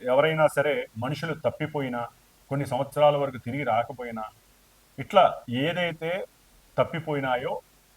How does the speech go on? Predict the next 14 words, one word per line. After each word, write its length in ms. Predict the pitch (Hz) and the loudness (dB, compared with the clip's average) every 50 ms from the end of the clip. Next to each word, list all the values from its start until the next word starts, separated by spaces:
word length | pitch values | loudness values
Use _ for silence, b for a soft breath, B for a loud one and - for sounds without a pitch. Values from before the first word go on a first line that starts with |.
| _ _ - - | _ _ -4 -2
అవి 140 | 131 147 147 | 0 0 2
మళ్ళీ 400 | 127 127 135 160 180 185 175 160 _ - | 0 0 0 0 -2 -4 -6 -8 _ -4
తిరిగి, 240 | 143 147 170 160 143 | -4 -4 -2 -4 -4
ఇప్పుడు 260 | 131 139 - 147 143 | -6 -6 -6 -6 -6
సపోజ్, 680 | - - 135 - 170 175 175 156 151 165 131 117 - - _ _ b b b b - 139 | -2 -2 -2 -2 -2 -6 -6 -4 -6 -6 -6 -6 -8 -12 _ _ b b b b -2 4
ఆ, 240 | 147 147 143 139 135 | 6 8 8 8 6
ఇళ్లల్లో 440 | 139 135 147 165 165 165 165 170 165 | 4 -2 0 0 0 0 2 0 0
మనకి 440 | 160 147 143 143 147 135 139 143 - _ - 135 | 0 -2 -6 -6 -10 -10 -10 -12 -16 _ -10 -8
ఏదన్నా 520 | 131 131 151 151 151 156 147 127 127 135 - _ _ _ _ _ - 147 | -6 -2 -2 -2 0 0 0 0 0 -2 -6 _ _ _ _ _ -18 -12
దొరకలేదనుకోండి, 1000 | 110 123 127 135 139 165 156 151 139 131 123 110 - 117 110 110 113 - - - _ _ _ _ _ _ _ _ _ - | -4 -4 -4 -2 -2 -2 -2 0 0 -2 -4 -6 -10 -10 -10 -10 -10 -12 -14 -18 _ _ _ _ _ _ _ _ _ -6
టెన్షన్ 340 | 120 131 - - 180 170 143 | -6 -6 -4 -4 -6 -2 -2
పడకుండా, 520 | 143 135 131 - 123 123 123 135 80 - - - 101 | -2 -2 -2 -6 -10 -6 -2 -2 -2 -2 -4 -10 -10
ఆందోళన 340 | 120 139 139 147 151 147 143 | -8 -4 0 0 2 2 0
చెందకుండా 600 | 120 123 120 120 120 117 - 113 113 120 - - | -4 -4 -10 -10 -10 -8 -8 -8 -6 -6 -6 -6